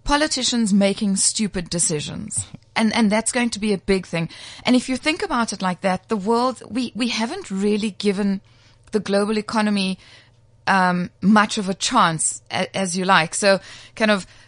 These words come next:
raising interest rates or lowering interest rates, the tools that you have to stimulate an economy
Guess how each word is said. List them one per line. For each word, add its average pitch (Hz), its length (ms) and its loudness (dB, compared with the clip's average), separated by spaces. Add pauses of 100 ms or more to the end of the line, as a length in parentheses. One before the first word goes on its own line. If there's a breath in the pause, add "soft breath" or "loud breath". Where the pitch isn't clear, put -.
(100)
raising 208 400 6
interest 208 540 0
rates 190 380 2
or 165 280 0
lowering 202 560 6
interest 196 500 -2
rates, 180 260 0
the 233 100 -2
tools 320 520 -4
that 330 200 -8
you 302 100 0
have 175 520 -2
to 214 100 -2
stimulate 233 580 0
an 196 80 0
economy 196 640 -2